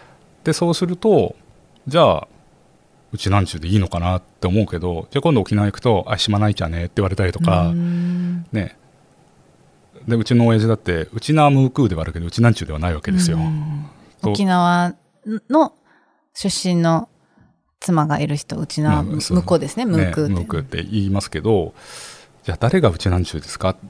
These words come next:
Speaker 1: ていう。で、それを、その、沖縄で、あ、沖縄というか、日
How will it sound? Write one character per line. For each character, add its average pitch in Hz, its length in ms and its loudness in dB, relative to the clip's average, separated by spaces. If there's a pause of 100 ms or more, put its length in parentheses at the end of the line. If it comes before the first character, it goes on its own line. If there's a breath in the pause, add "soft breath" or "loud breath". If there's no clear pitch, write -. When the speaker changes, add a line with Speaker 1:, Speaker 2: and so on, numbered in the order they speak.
Speaker 1:
て - 80 -6
い 82 60 -4
う。 - 180 -12
で、 147 80 2
そ 160 140 -2
れ 175 100 -2
を、 214 380 0 (200)
そ - 120 -2
の、 104 420 -2
沖 107 180 -6
縄 117 680 0
で、 113 200 0 (220)
あ、 101 160 0
沖 92 160 -6
縄 107 160 0
と 113 80 -6
い - 20 -8
う - 20 -8
か、 92 100 -4
日 107 200 0